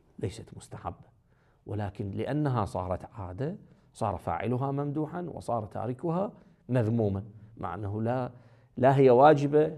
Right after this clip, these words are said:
لا هي مستحبة، طبعا، وأيضا ليست حرام وليست مكروهة، وإنما هي من المباحات، ولكن لأنها صارت عادة استحسنت،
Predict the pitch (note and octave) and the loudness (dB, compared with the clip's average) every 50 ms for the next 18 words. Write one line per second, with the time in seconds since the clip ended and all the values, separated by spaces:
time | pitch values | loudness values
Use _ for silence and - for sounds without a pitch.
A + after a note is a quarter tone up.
0 | - - - A#2+ A#2 A#2 A#2 A#2+ A#2 A#2+ A#2 - - - - C#3+ C#3+ C#3 C3+ C#3+ | -10 -8 -4 -4 -2 0 0 -2 -2 -4 -6 -8 -8 -6 -2 0 0 0 2 0
1 | D3 D3+ - - - - _ _ _ - G#3+ G3 F#3 G3 F#3+ F#3 G3 F#3+ - G3+ | 0 0 -2 -6 -12 -20 _ _ _ 4 4 6 6 4 6 8 8 8 8 8
2 | D#3+ E3+ E3 D3+ C#3+ D#3 D3+ D3 - C3 - - - C3+ B2+ B2 A#2 G#2+ G#2+ A2 | 6 6 6 6 6 6 6 6 4 0 0 4 6 8 8 8 6 6 4 4
3 | A2 G#2+ G2+ - - - - G#2+ G#2 G2+ G2+ G2 F#2+ F#2 G#2 - - _ - - | 4 2 0 -2 -6 -6 -6 -6 -6 -4 -4 -4 -4 -4 -6 -8 -14 _ -8 -8
4 | C3+ G#2+ G#2+ G2+ G2+ G2+ A2+ B2+ C3 B2+ G#2 G#2 G2 G2 F2 - F#2 F#2+ - - | -8 -6 -8 -10 -10 -8 -8 -8 -6 -6 -6 -8 -8 -10 -8 -8 -8 -8 -8 -12
5 | G2+ E2+ - _ _ _ _ _ _ _ _ _ _ _ _ _ _ _ _ _ | -12 -12 -12 _ _ _ _ _ _ _ _ _ _ _ _ _ _ _ _ _
6 | _ _ _ _ _ _ _ _ - A#2 A#2 G#2+ G2 F#2+ - G#2+ G2 G2+ G#2+ A2+ | _ _ _ _ _ _ _ _ -10 -6 -4 -4 -4 -4 -6 -4 -4 -4 -4 -4
7 | A2+ G#2 G2+ F#2+ G2 F#2+ - - G#2 G2 G2 G2 - - - - F#3 A3 A3+ G3 | -4 -4 -4 -4 -4 -6 -6 -6 -6 -4 -4 -6 -8 -6 -2 2 4 4 4 4
8 | D#3+ D#3+ C#3+ - A#2+ - - - A#2+ - F2+ - - G#2 - - - - | 4 4 2 2 -2 -10 -10 -10 -10 -10 -10 -10 -12 -12 -12 -12 -14 -18